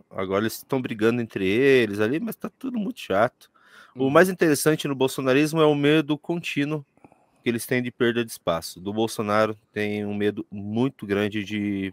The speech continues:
Speaker 1: perder o espaço dele. A gente vai trazer alguns fatos aí essa noite
Speaker 2: Uhum.
Speaker 1: pra fazer uma análise mais apurada, mas olha só. Os deputados federais bolsonaristas Ricardo Salles e Nicolas Ferreira deflagraram nos últimos dias uma espécie de guerra fria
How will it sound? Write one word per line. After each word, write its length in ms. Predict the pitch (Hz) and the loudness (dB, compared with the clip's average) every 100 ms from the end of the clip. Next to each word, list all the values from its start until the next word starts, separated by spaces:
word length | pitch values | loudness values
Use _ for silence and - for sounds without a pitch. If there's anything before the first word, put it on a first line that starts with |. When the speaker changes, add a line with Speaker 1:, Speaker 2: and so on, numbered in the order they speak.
| _ | _
Speaker 1:
perder 200 | 104 95 | -2 0
o 20 | |
espaço 400 | 98 - 90 - | 0 0 -4 -4
dele. 240 | 90 90 95 | -6 -4 -4
A 20 | |
gente 160 | 104 - | -6 -2
vai 140 | 107 | -2
trazer 260 | - 98 92 | -2 -4 -2
alguns 320 | 92 90 - | -6 -8 -10
fatos 400 | - 85 - - | -6 -6 -6 -12
aí 80 | 82 | -12
essa 220 | - 85 | -10 -12
noite 280 | 82 82 - _ | -10 -12 -16 _
Speaker 2:
Uhum. 300 | 113 107 95 90 _ - | -18 -16 -16 -20 _ -4
Speaker 1:
pra 340 | 90 87 85 - | 2 2 2 -2
fazer 200 | 92 90 | -4 -2
uma 100 | 90 | -2
análise 340 | 87 87 82 | 0 -2 -2
mais 160 | 87 85 | -6 -6
apurada, 460 | - 95 101 113 | -4 4 6 6
mas 160 | 113 104 | 2 0
olha 160 | 101 | 0
só. 260 | 95 - 76 _ _ _ _ - | -2 -6 -10 _ _ _ _ -10
Os 60 | 110 | -4
deputados 540 | 143 - - 170 170 | -4 0 4 4 4
federais 400 | 160 139 117 120 | 0 4 6 6
bolsonaristas 640 | 120 - 110 104 110 113 | 0 -6 -4 -4 -4 -8
Ricardo 320 | 110 - 120 127 | -6 0 0 0
Salles 440 | 175 185 185 175 | 0 0 0 -4
e 60 | 175 | -6
Nicolas 340 | 165 - 165 | -6 -6 -6
Ferreira 280 | 160 147 143 | -2 0 -2
deflagraram 600 | 135 - 131 110 117 123 | -4 -2 0 4 4 2
nos 140 | 117 | -6
últimos 320 | 120 - 120 | -10 -8 -8
dias 160 | 123 120 | -6 -6
uma 100 | 123 | -6
espécie 440 | 113 - 110 - | -8 -4 -4 -4
de 100 | 117 | -8
guerra 220 | 107 110 117 | 2 2 2
fria 400 | - 101 107 | -4 -2 -2